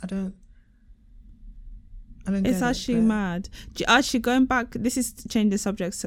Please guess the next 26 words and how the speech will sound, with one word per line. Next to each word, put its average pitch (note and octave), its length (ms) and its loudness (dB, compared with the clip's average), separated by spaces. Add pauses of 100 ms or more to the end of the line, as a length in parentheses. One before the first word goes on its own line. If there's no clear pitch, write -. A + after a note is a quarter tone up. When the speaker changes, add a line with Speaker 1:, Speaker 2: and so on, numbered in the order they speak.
(100)
Speaker 2:
slightly, F3 340 -4
going F3 220 -2
back F3 180 -4
to - 120 -6
what F3+ 60 -2
I - 40 0
said. F#3 220 -4
You F#3+ 60 0
know G#3+ 100 2
the A#3 100 2
tweet A3+ 280 0
I E3+ 80 0
put - 180 -4
up, E3+ 260 -4
yeah? E3 300 -6 (100)
I - 80 0
f-, A3 140 0
what G3+ 220 2
I - 40 -6
found G#3 180 2
really F#3+ 160 0
funny, F3+ 340 -4
I D#3+ 60 -6
just F#3 200 -6
remembered F3 280 -4
something. - 480 -8